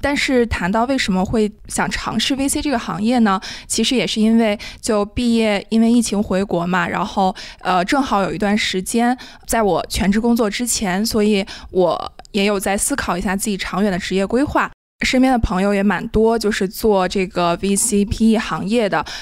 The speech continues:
就从他们平时的交流中也对这些行业有一定的认知，并且，呃，在我之前给自己的职业规划中，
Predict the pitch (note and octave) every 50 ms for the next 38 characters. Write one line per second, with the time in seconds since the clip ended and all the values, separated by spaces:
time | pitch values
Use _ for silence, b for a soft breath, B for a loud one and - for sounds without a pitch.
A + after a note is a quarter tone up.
0 | B B - G#3+ G#3+ G#3+ - - F3+ F#3+ G3+ - G#3 A3 A3 A3 G#3+ G3+ G3 G3
1 | - - F#3 F#3+ G#3 - - F3+ G3 F#3+ - A#3 B3+ C#4 B3 G#3 G3+ A3+ G3 G3
2 | G3 F3+ D3+ - - G3 F#3+ G#3 G#3 G3 - - G#3 G#3 G3+ F#3+ E3+ F#3 G3 G#3+
3 | G3 F#3 D#3 D3+ - - F3 - - A3 A3+ A3 G#3+ G#3+ G3 F#3+ F3+ - B B
4 | B B - F#4 F4+ A#3+ G#3 - - F3+ F3+ - B B B B - C4 C#4 B3
5 | - - G#3+ F3 - B B B B - - E3 A#2 C#2+ - - B3+ A#3 E3 -
6 | - B3 A3 A3+ A#3 G#3 G#3 D#3 - - G#3 F#3+ E3+ - - F3 - G#3 G3 F#3+
7 | A3 A3 A#3 A#3+ - C#4 A#3 F#3 G#3+ - G#3+ G#3+